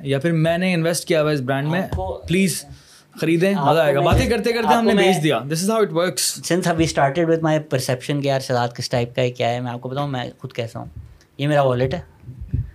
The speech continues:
Speaker 2: اس کی آپ حالت دیکھ رہے ہیں، ٹھیک ہے، یہاں پر میرا نام لکھا ہوتا تھا جو مٹ چکا ہے۔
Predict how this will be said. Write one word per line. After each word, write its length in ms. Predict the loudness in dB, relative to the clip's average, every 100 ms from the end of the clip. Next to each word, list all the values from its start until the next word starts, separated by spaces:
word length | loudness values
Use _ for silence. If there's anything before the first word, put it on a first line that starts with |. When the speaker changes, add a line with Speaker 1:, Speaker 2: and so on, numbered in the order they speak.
| -18 _ -12
Speaker 2:
اس 120 | -4
کی 100 | 0
آپ 120 | 0
حالت 320 | 0 -2 0
دیکھ 180 | 0 0
رہے 80 | 0
ہیں، 80 | -4 -10 _ _ -20 -20 _ _ -20 _ _
ٹھیک 240 | -4 -2
ہے، 140 | -2 -4 -8
یہاں 240 | -4 -2 0
پر 120 | 2
میرا 240 | 2 2
نام 260 | 2 2 0
لکھا 240 | 0 0
ہوتا 220 | -2 -2 -2
تھا 120 | -2
جو 140 | -2
مٹ 220 | -2 -2
چکا 180 | -6
ہے۔ 80 | -6